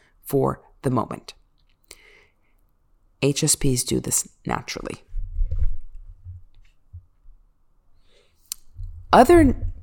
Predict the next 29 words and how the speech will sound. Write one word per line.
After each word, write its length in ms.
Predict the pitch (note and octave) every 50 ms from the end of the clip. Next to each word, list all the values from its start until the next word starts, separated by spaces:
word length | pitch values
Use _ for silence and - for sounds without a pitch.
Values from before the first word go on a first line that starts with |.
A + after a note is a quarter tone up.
| -
positive 420 | - - F3+ A3+ C#4+ - D4+ C4 -
characteristics 680 | - - D#3 C3+ - - C#3+ C3+ C3+ - - C#3 - -
of 80 | B2
H 220 | - - D3 - -
S 120 | C#3 B2 -
Ps, 480 | - - A#2+ A#2 D3 - - - - _ _ _ _ _ _ _ _ _ _ _ _ _ _ _ _ _ _ _ _ _ _ _ -
as 200 | D#3 D#3 C#3+ C#3+
Nikki 600 | D#3+ E3 F3+ F#3+ F#3 - - A#3 A3 - - -
Anderson 460 | - E3 D3+ D3+ D3+ - - D#3+ D3
sums 300 | - - D3 D3+ D3+ -
it 80 | C#3+ C#3
up 240 | C3+ - - -
in 80 | D3+ C#3
one 160 | C3 C3 C#3
of 80 | C#3+ D3+
her 120 | E3+ -
articles, 720 | - C#3+ B2+ C3 C3 - - C#3+ C#3 D3 D3 - - - - _ _ _ _ _ _ _ _ _ _ _ _ _ _ _ -
is 440 | F#3+ F#3+ F3 E3 F#3 F#3 - - - -
that 160 | - E3 D3 -
they're 100 | D3+ C#3+
reflective, 800 | D3 D3+ D3 - - D#3 C3 - - - A3+ B3+ D#4 - - - - - - - - - - -
they're 100 | D3+ C#3
self-aware, 720 | B2+ - - E3+ G3 - - A#3+ G3 E3 B2 A#2 C#3+ E3+ - - _ _ _ _ - - - -
creative, 600 | - - G3 F#3 D#3 C3 B2 F#2 - D#2 - - - - - -
empathetic, 680 | - A#3 A3+ - C#4 - - F3+ D3 C#3+ C#3 - - - - -
quick 320 | - A#3 A#3+ - - -
learners, 420 | G3 F3 D#3+ D3+ D#3 D#3 D#3+ - - - - - - - - _ - _ - -
deep 220 | - - G#3+ A#3 -
thinkers, 720 | - - - D#3+ C3+ C3+ - C#3+ C#3+ D3 E3 - - -